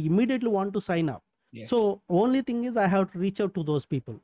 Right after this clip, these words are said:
Speaker 1: So all
Speaker 2: Definitely.
Speaker 1: the people who are watching this interview, if you know a small school, uh, in a village, just make them connect to me,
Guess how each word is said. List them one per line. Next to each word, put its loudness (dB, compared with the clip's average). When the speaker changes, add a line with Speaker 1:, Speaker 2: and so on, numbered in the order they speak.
Speaker 1:
So 4
all 4
Speaker 2:
Definitely. 6
Speaker 1:
the 4
people 0
who 2
are 4
watching -2
this 2
interview, -2
if 2
you 4
know 4
a 2
small 0
school, -4
uh, 2
in 6
a 6
village, 4
just 0
make 4
them 2
connect 0
to 4
me, 2